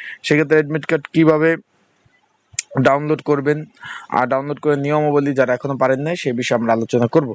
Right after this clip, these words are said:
তাহলে অবশ্যই ভিডিওটা শুরু থেকে শেষ পর্যন্ত দেখবেন। আহ, গুরুত্বপূর্ণ আলোচনা সহ বিভিন্ন বিষয় নিয়ে আমরা আলোচনা করব। সকল বিষয় আপনারা এই ভিডিওর মাধ্যমে জানতে পারবেন। এখন আপনারা দেখতে পাচ্ছেন,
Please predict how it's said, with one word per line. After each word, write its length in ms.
তাহলে 180
অবশ্যই 280
ভিডিওটা 400
শুরু 240
থেকে 200
শেষ 220
পর্যন্ত 260
দেখবেন। 380
আহ, 220
গুরুত্বপূর্ণ 580
আলোচনা 460
সহ 240
বিভিন্ন 380
বিষয় 260
নিয়ে 120
আমরা 220
আলোচনা 360
করব। 360
সকল 320
বিষয় 280
আপনারা 360
এই 60
ভিডিওর 320
মাধ্যমে 400
জানতে 280
পারবেন। 260
এখন 260
আপনারা 260
দেখতে 280
পাচ্ছেন, 320